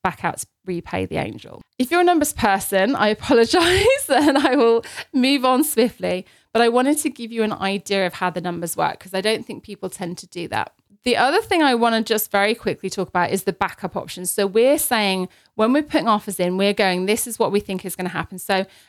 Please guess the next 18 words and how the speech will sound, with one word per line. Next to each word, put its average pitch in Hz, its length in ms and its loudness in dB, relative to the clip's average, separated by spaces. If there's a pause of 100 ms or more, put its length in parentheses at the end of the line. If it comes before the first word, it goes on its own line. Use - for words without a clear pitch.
(120)
at 233 140 0
the 254 80 2
moment, 262 460 2
the 214 40 2
market 214 480 0
isn't 190 220 2
gonna 165 140 0
uplift. - 520 -4
Uh, 226 120 2
the 233 160 2
only 285 180 4
uplift 226 400 0
you're 220 80 2
gonna 202 180 0
get 165 320 -2
is 175 300 -2
that - 220 -2
five, 180 320 -2